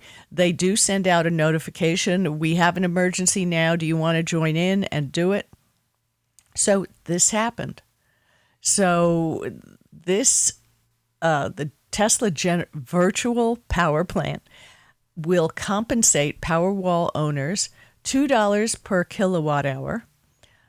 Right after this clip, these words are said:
that they contribute to the grid during the emergency, during load reduction events. And homeowners are expected to get between ten dollars and sixty dollars per event. Now,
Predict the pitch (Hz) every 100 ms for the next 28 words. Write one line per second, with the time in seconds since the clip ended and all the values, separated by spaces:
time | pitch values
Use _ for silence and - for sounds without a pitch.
0 | _ - 170 - 170 175 165 - 170 202
1 | - 214 208 180 180 170 175 185 208 220
2 | 190 185 165 180 196 180 175 175 170 160
3 | 170 175 170 156 - 170 170 135 143 -
4 | - _ _ _ _ _ 226 240 233 330
5 | 370 330 220 214 226 214 - - 202 208
6 | 208 190 202 180 180 - 202 196 196 190
7 | 190 185 180 _ _ - - 233 240 175
8 | 165 156 175 - 165 160 - 233 - 190
9 | 160 151 170 - 202 180 185 277 247 -
10 | - _ _ _ _ _ _ _ 208